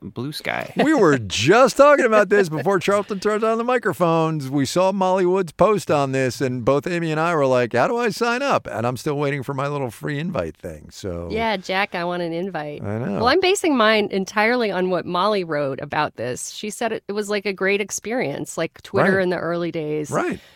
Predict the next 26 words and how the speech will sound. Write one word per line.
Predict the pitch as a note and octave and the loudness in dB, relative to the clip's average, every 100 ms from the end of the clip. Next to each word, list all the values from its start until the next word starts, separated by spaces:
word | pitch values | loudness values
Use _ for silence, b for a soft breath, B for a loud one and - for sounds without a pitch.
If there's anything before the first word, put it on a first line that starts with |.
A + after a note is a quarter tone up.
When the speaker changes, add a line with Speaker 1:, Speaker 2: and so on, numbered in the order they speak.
| B - | B -6
Speaker 3:
Um, | E3 D#3+ D#3 | -2 -2 0
yeah, | D#4+ | 0
I'm | B4+ A#4+ | 0 0
half | A#4 G#4+ | -4 -6
full. | - G3+ A3 | -2 0 2
I, | D#4 - | 0 0
I | D4 | -6
kinda | - G#4+ G#4+ | -2 0 2
miss | G#4 - - - - | 2 -2 -12 -14 -4
the | G3 | -2
old | F3+ F3+ E3 | 0 -2 -6
Twitter. | - D#3+ E3+ A3 | -8 -6 -2 0
Speaker 2:
Yep. | C4+ | 2
Speaker 3:
I'm | C4+ | 2
not | C#4+ | 0
a | A#3 | 0
super | - - - F#3+ F#3+ | -4 -12 -10 -6 -4
user, | F3+ E3 G3+ D4 | -4 -4 -4 -4
but | C4 | -2
I'm | G#3 F3+ - - - | -2 -2 -4 -12 -8
kind | A#3 | -6
of | A3 | -4
a | |
super | - - G3 D#3 | -6 -8 -6 -6
lurker. | C#3+ D#3 G3+ - C3 D3 F3 b b b b - | -6 -6 -6 -4 -4 -4 -6 b b b b -8
Um, | E3+ E3 D#3 D#3+ | -4 -2 -4 -6